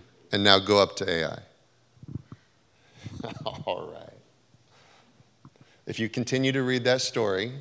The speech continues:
they send not three thousand like they did the first time. They send thirty thousand men up, and they win the battle of Ai, and God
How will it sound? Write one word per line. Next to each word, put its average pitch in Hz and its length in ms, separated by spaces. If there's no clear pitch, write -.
they 104 120
send 95 580
not 110 300
three 135 180
thousand 104 600
like 98 200
they 98 100
did 95 180
the - 60
first 135 320
time. 90 320
They - 100
send 92 320
thirty 123 280
thousand 85 460
men 82 220
up, 80 160
and 92 160
they 90 80
win 90 440
the - 60
battle - 360
of 98 120
Ai, 101 380
and 98 160
God 101 340